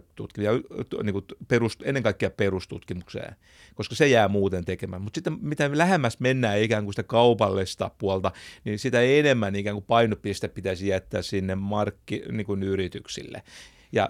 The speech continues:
ja nä-, nä-, näinhän tää, niinku, meidän taloustieteilijät aika yleen, yl-, usein sanoma litania on se, että, että taloustiet-, niinku, talouspolitiikan keskeinen tehtävä on rakent-, luoda, niinku, se edellytykset,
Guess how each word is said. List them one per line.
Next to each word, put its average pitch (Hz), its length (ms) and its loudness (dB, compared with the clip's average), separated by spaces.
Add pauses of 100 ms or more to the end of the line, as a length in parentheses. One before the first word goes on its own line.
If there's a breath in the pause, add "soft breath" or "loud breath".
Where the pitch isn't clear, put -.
(120)
ja 120 120 4
nä-, 123 240 2
nä-, 135 160 -4
näinhän 127 280 0
tää, 135 180 2
niinku, 131 160 -4
meidän 131 360 -2
taloustieteilijät 123 760 0
aika 117 220 0
yleen, 117 460 2 (140)
yl-, 131 280 -2
usein 117 380 4
sanoma 101 360 0
litania 98 480 0
on 92 100 -6
se, 95 280 -4
että, - 300 -4 (100)
että - 260 -10
taloustiet-, 110 880 0
niinku, 117 160 -6 (140)
talouspolitiikan 104 760 0
keskeinen 101 440 -2
tehtävä 95 560 -2 (260 loud breath)
on 104 100 -4
rakent-, 98 560 -4 (400)
luoda, 98 440 -2
niinku, 98 240 -2
se 101 260 2
edellytykset, - 800 -4